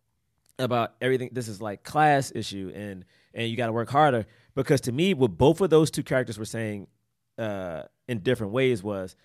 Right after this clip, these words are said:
in order to affect change, you almost have to, you have to achieve something.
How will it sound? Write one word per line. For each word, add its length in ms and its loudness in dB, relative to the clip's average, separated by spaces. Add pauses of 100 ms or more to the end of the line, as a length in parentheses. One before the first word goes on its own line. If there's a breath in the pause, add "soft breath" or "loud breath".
(160)
in 140 -10
order 200 0
to 160 -6
affect 320 -8
change, 500 -8
you 160 -16
almost 340 -10
have 220 -12
to, 340 -10 (1040)
you 80 4
have 100 4
to 180 4
achieve 440 4
something. 420 -10